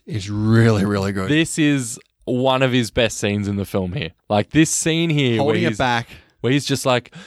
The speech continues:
Speaker 2: "You, you wrote to me once, listing virtues, wisdom, justice, fortitude, temperance. As I read the list, I knew I had none of them. <laughs> Even then, it was as if you didn't want me as your son." <laughs>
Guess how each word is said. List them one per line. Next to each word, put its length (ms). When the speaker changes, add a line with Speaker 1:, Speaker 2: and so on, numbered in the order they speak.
Speaker 2:
"You, 160
you 120
wrote 220
to 140
me 100
once, 460
listing 360
virtues, 600
wisdom, 320
justice, 520
fortitude, 640
temperance. 560
As 180
I 60
read 240
the 80
list, 280
I 140
knew 220
I 100
had 180
none 200
of 100
them. 180
<laughs> 320
Even 300
then, 160
it 60
was 200
as 160
if 160
you 80
didn't 220
want 200
me 140
as 100
your 120
son." 540
<laughs> 40